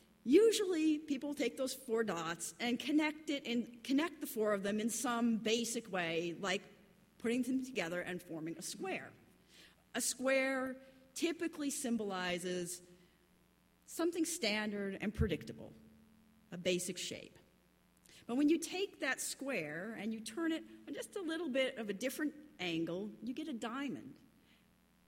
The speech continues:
That shape symbolizes a beautiful, multifaceted gemstone.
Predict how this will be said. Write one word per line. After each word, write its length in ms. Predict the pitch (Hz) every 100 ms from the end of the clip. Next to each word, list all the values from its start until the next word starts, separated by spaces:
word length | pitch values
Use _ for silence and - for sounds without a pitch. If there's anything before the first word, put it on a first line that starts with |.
| _ -
That 280 | 233 349 -
shape 420 | - 226 160 156
symbolizes 840 | - - 277 269 254 226 226 214
a 40 | 190
beautiful, 800 | 156 202 233 294 302 247 175 160
multifaceted 1120 | 170 220 226 220 196 190 165 156 165 156 151
gemstone. 840 | 156 165 165 160 - 117 85 73